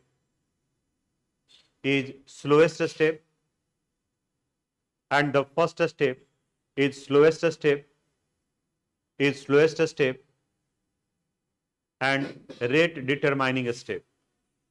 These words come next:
And rate determining step. Rate determining step. Note my second point.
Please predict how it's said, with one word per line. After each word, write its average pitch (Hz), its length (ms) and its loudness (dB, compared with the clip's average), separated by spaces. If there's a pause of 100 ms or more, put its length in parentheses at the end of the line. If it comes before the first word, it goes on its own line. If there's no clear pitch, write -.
(1040)
And 135 180 0
rate 147 420 2 (300)
determining 131 680 0
step. - 280 -12 (2500)
Rate 143 320 2
determining 131 640 -2
step. - 300 -12 (3750)
Note 135 220 -6
my 131 100 -6
second 135 380 -8
point. 147 220 -6